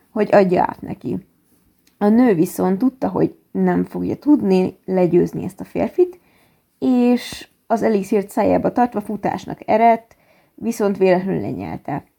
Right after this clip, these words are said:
Most itt mindenki a felmerülő gondolatokat így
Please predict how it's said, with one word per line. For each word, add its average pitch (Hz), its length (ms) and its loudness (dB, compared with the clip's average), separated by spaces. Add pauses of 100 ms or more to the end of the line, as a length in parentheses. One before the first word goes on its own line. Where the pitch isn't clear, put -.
(1700)
Most 196 460 -4
itt 208 220 -6
mindenki 185 560 0
a 175 320 0
felmerülő 175 720 -2
gondolatokat 180 840 -4
így 175 300 -6